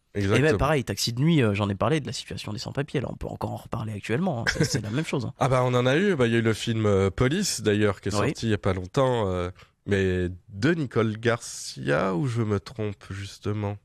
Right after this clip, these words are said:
Speaker 1: Je me trompe. Non, c'est, euh, Anne Fontaine,
Speaker 2: Anne
Speaker 1: pardon.
Speaker 2: Fontaine, oui, oui, oui.
Speaker 1: C'est de Anne Fontaine, euh, qui parle exactement des, des, de la même chose, des policiers confrontés à,
Speaker 2: Hum.
Speaker 1: euh, à un sans-papier qu'ils sont censés accompagner à l'aéroport pour être expulsés.
Speaker 2: Hum, hum.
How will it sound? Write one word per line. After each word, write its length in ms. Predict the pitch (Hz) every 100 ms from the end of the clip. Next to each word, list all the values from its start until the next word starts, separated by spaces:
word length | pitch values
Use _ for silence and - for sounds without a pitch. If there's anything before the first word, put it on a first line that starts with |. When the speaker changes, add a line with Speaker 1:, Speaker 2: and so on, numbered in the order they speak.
| _ _ _ _ _ _ -
Speaker 1:
Je 140 | 101
me 100 | 107
trompe. 220 | 101 104 -
Non, 280 | 117 143
c'est, 220 | 147 - 120
euh, 220 | 117 113
Anne 120 | 139 135
Fontaine, 300 | - 127 101
Speaker 2:
Anne 80 | 139
Speaker 1:
pardon. 80 | 107
Speaker 2:
Fontaine, 260 | 104 131 113
oui, 160 | 113 113
oui, 160 | 107
oui. 20 |
Speaker 1:
C'est 100 | 101
de 100 | 107 107
Anne 100 | 113
Fontaine, 480 | - 107 - 143 127 - - - -
euh, 140 | 98
qui 160 | 95 110
parle 240 | 131 127
exactement 580 | 110 107 123 - 110 139
des, 560 | 120 98 95 92 90 90
des, 200 | 90 87
de 340 | 98 95 95
la 140 | 92
même 100 | 92
chose, 280 | 101 - 139
des 100 | 104
policiers 400 | - 101 98 135
confrontés 600 | 123 107 - 101 - 123
à, 320 | 107 95 87 85
Speaker 2:
Hum. 140 | 135 - - -
Speaker 1:
euh, 640 | 92 85 80 80 67 58 50 50
à 220 | 98 90
un 40 |
sans-papier 600 | 90 - 98 101 - 131 127
qu'ils 200 | - 87
sont 380 | - 95 90
censés 520 | 92 - 98 - 113 110
accompagner 520 | 101 113 - 104 113
à 60 |
l'aéroport 500 | 101 98 98 92 120
pour 180 | - 101
être 120 | 95
expulsés. 560 | 95 - 95 82 127 127
Speaker 2:
Hum, 80 | 117 -
hum. 100 | 104